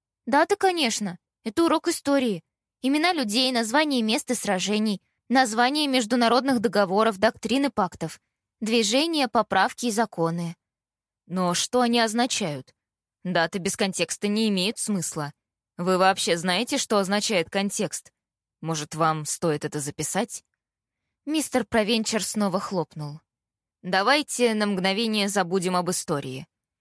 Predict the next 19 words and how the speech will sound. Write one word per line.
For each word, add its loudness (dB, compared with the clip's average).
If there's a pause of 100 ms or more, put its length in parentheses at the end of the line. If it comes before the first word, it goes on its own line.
(200)
Каждый 0
факт, 0
о -4
котором 0
вы 0
когда-либо 0
слышали, -2 (300)
хранится -2
в -2
настоящий 0
момент 0
в -10
вашей 0
памяти. -8 (580)
Он 0
постучал 0
себя -2
по -6
виску. -6